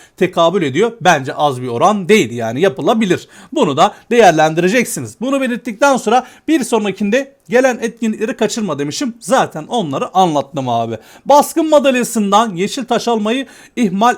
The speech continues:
etmeyin olarak da not düşmüşüm kendime. Mesela nedir bu? Bu hesabımda yedi yüz on üç tane baskın madalyası kalmış. Bunlarla ne yapıyoruz? Mesela burada arkadaşlar saat kule iksiri yüz madalyayı alabiliyormuşuz. Abicim üç tane haftalık alıyoruz. Bu ne demek oluyor?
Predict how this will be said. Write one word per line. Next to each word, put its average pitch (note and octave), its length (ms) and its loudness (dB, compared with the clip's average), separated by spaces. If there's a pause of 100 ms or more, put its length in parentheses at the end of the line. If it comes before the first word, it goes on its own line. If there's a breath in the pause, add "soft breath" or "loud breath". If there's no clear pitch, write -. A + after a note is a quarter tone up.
(120)
etmeyin G#3 540 0
olarak G3 440 0
da A3+ 80 0
not G3+ 320 -4
düşmüşüm D3 420 -8
kendime. C#3+ 500 -4 (140)
Mesela G3+ 420 -2
nedir D3+ 360 -4
bu? A#2 140 -4 (200 loud breath)
Bu E4+ 100 2
hesabımda A#3 400 0
yedi A#3+ 200 0
yüz A#3+ 160 -2
on B3 80 -2
üç - 160 -4
tane F#3+ 300 -2 (220 loud breath)
baskın A#3 320 0
madalyası D#3+ 400 -4
kalmış. F#3 400 0
Bunlarla G3+ 320 -2
ne G#3+ 100 -6
yapıyoruz? A3 360 -2
Mesela G#3 480 -2
burada F#3 200 -4
arkadaşlar F3 380 -6
saat A3 380 -4
kule E3+ 160 -4
iksiri A#3+ 340 -8 (280 loud breath)
yüz G#3+ 180 0
madalyayı C#3+ 460 -2
alabiliyormuşuz. C3+ 680 -4
Abicim D#3 380 0
üç B3 220 -6
tane F#3+ 240 0
haftalık G#3 500 -6
alıyoruz. D3 400 -4
Bu B3 80 -6
ne C4 120 -6
demek G#3+ 260 -4
oluyor? G#3 280 -6